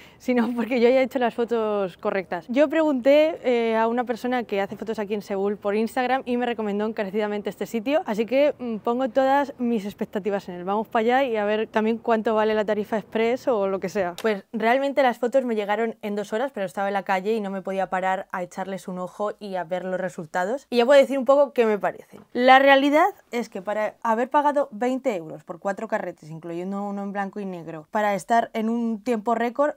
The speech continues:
me parece que los resultados están muy bien. A lo mejor no es mi color de ensueño,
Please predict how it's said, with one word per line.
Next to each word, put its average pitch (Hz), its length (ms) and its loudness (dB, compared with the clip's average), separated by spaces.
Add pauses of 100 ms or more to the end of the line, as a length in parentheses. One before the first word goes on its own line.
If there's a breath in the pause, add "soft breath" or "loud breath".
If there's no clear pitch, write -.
me 220 120 -4
parece 240 300 2
que 240 60 -4
los 226 140 0
resultados 247 720 0
están 247 360 -4 (460)
muy 208 240 -2
bien. 160 300 -12
A 233 80 2
lo 233 80 2
mejor 240 300 2
no 240 440 0
es 285 220 -2
mi 277 120 -2
color 269 360 0
de 262 80 -2
ensueño, 269 720 -2